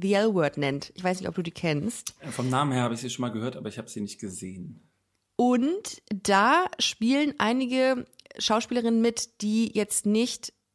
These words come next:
Speaker 1: lesbisch sind. Also die stehen halt nicht auf Frauen, die wurden, ähm, für die Rolle besetzt. Und das ist innerhalb der Community nicht immer so ganz gern gesehen, dass man eine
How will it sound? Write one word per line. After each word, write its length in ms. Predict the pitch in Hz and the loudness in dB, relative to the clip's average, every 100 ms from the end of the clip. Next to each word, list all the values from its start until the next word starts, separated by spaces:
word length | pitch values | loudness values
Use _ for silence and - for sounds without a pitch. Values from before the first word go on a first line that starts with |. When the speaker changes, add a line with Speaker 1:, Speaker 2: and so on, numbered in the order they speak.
| _ | _
Speaker 1:
lesbisch 420 | 190 196 - 180 | -2 -2 -2 -4
sind. 220 | - 151 151 | -4 -4 -4
Also 160 | 160 | -6
die 160 | 165 180 | -4 -2
stehen 240 | - 247 | 0 2
halt 120 | 247 233 | 2 0
nicht 160 | 233 | -2
auf 80 | 226 | -4
Frauen, 300 | - 208 214 | 0 0 2
die 100 | 196 | 0
wurden, 240 | 180 180 - | -2 -2 -2
ähm, 340 | - 170 170 165 | -2 0 -2 -6
für 140 | - | -6
die 80 | 170 | -2
Rolle 240 | 170 175 | 0 0
besetzt. 520 | 160 151 226 320 - - - - - | 0 0 2 2 -4 -10 -18 -18 -2
Und 260 | 202 - | -2 2
das 240 | 190 285 - | 2 2 0
ist 200 | 320 - | 0 0
innerhalb 360 | 233 240 220 | 2 2 2
der 100 | 220 | -2
Community 600 | 214 196 196 240 254 - | -2 0 2 2 2 2
nicht 180 | 247 240 | 2 2
immer 180 | 240 226 | 0 2
so 100 | 196 | 2
ganz 300 | 170 156 - | 0 -2 -2
gern 260 | 139 139 143 | 0 -2 -2
gesehen, 340 | 143 147 151 | -2 0 2
dass 280 | 170 170 - | 0 -2 0
man 260 | 185 185 - | 0 0 0
eine 480 | 170 175 175 165 | 0 2 2 0